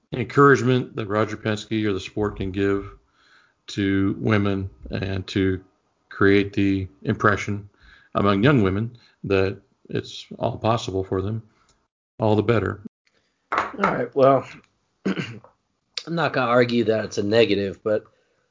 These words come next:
Speaker 2: question whether it, it was really <clears throat> all that of a positive.
Speaker 1: What, what's interesting to me that we sit here and talk about it is, you know, Danica Patrick arrived,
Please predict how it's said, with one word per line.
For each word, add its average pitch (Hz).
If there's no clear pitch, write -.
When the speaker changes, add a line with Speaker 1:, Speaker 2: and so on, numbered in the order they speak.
Speaker 2:
question 110
whether 98
it, 98
it 139
was 104
really 107
<clears throat> -
all 113
that 101
of 92
a 95
positive. 87
Speaker 1:
What, 131
what's 135
interesting 104
to 101
me 117
that 98
we 98
sit 101
here 90
and 85
talk 156
about 92
it 90
is, 98
you 110
know, 98
Danica 107
Patrick 110
arrived, 98